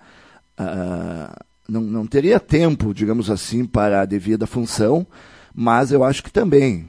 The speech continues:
depois de, de ouvir alguns companheiros e a, a maioria deles aí por achar por consenso o meu nome ser o novo presidente, então acho que chegou o momento daí de eu também, ah, contribuir com o partido na presidência,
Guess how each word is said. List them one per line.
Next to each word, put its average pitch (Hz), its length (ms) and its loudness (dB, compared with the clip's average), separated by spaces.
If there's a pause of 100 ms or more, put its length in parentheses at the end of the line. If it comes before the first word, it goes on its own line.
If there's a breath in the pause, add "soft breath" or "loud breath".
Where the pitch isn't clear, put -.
depois 104 440 0
de, 98 280 0
de 95 100 0
ouvir 98 280 0
alguns 104 280 -2
companheiros 98 800 -2
e 92 200 -4 (540 loud breath)
a, 92 460 -8
a - 20 -4
maioria 104 480 4
deles 98 480 0
aí 101 160 2
por 104 220 2
achar 98 280 0
por - 140 -4
consenso 123 840 0
o 107 40 0
meu 107 200 4
nome 104 300 2
ser - 160 -4
o 107 80 0
novo 104 240 -2
presidente, 104 640 -6 (400 loud breath)
então 107 480 -2
acho 110 160 0
que 151 120 -8
chegou 143 280 4
o 139 60 2
momento 113 480 0
daí 98 300 0
de 107 100 -2
eu 110 160 2
também, 117 800 0 (500 soft breath)
ah, 98 240 -2
contribuir 127 600 4
com 123 160 -2
o 107 40 -4
partido 107 480 0
na 104 100 -2
presidência, 98 760 -4